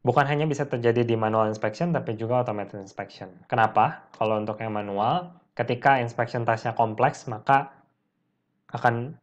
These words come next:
besar peluang terjadi banyak error ya. Terjadi inherent variations in the inspection procedures. Ketika variasinya itu beda-beda tipis, sehingga butuh ketelitian yang super tinggi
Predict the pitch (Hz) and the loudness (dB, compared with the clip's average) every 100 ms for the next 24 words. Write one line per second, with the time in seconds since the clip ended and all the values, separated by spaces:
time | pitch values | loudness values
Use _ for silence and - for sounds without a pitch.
0 | _ 139 120 151 139 123 117 113 123 117 | _ -8 0 2 2 2 2 2 0 -4
1 | 104 113 110 104 107 113 110 98 95 113 | -4 -4 -2 -4 -4 -2 -2 -2 -4 -12
2 | _ _ _ _ _ _ _ - 120 117 | _ _ _ _ _ _ _ -4 0 2
3 | 135 147 131 127 131 135 139 123 120 117 | 2 2 0 0 0 0 2 2 2 0
4 | 117 131 113 - 110 101 101 101 - - | -2 -4 -4 -8 -12 -10 -6 -4 -6 -12
5 | _ _ _ _ - 117 117 120 - 135 | _ _ _ _ -10 -6 0 0 0 -4
6 | 127 117 117 113 107 98 - - 113 117 | -2 -4 -2 -2 -2 -2 -6 -10 -6 -2
7 | 143 156 - - _ _ 123 120 117 117 | 2 2 0 -14 _ _ 4 6 4 0
8 | 127 120 113 113 180 185 180 175 - - | -2 -2 -2 -2 2 4 2 -4 -16 -2
9 | 123 123 120 120 147 147 175 - - - | 2 4 4 4 2 -2 -4 -6 -10 -6
10 | 123 117 139 165 165 - _ 127 127 160 | -4 0 0 0 -2 -16 _ -4 -2 -4
11 | 151 147 135 135 151 151 139 135 - 123 | -4 -2 -4 -2 -2 -4 -4 -6 -4 -4
12 | - 131 135 156 | -4 -6 -4 -6